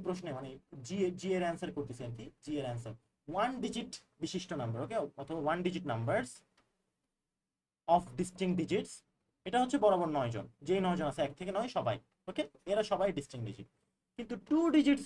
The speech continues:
যদি তুমি যেতে যাও, two digits এর মধ্যে তোমার আসলে দুইটা ঘর আছে। এখন তুমি খেয়াল করো, আহ, টু ডিজিট শুরু হয় কত থেকে? টেন থেকে, তাই না? টেন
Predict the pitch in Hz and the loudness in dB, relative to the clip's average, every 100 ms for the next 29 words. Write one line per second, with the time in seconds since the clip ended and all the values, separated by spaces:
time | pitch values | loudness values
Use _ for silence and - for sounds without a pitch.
0 | 240 214 214 190 151 160 120 110 85 - | -6 -4 -4 -4 -2 -4 -2 -4 -6 -10
1 | _ _ _ _ _ _ _ _ _ _ | _ _ _ _ _ _ _ _ _ _
2 | _ _ _ _ _ _ _ _ _ 320 | _ _ _ _ _ _ _ _ _ 2
3 | 339 285 233 - 202 170 156 208 294 415 | 6 6 4 0 0 0 -2 -2 -4 -6
4 | _ - 185 190 190 208 214 - 190 214 | _ -6 0 0 0 0 0 0 -4 2
5 | 262 214 147 123 107 - 180 254 - _ | 2 2 2 2 2 -2 -6 -6 -10 _
6 | _ _ - 196 233 226 226 214 185 175 | _ _ -4 -2 -2 -2 0 2 2 2
7 | 175 214 _ _ _ _ 135 131 131 127 | -2 -4 _ _ _ _ -2 0 2 2
8 | - 247 254 277 - 269 262 269 220 143 | 0 2 4 2 2 4 4 4 0 -2
9 | 175 120 113 _ _ _ _ _ 233 240 | -8 -8 -12 _ _ _ _ _ -4 -4
10 | 208 165 175 185 196 _ _ _ _ _ | -2 -2 -2 -2 -4 _ _ _ _ _
11 | _ _ _ _ _ _ _ _ _ _ | _ _ _ _ _ _ _ _ _ _
12 | _ _ _ _ _ _ 262 | _ _ _ _ _ _ 2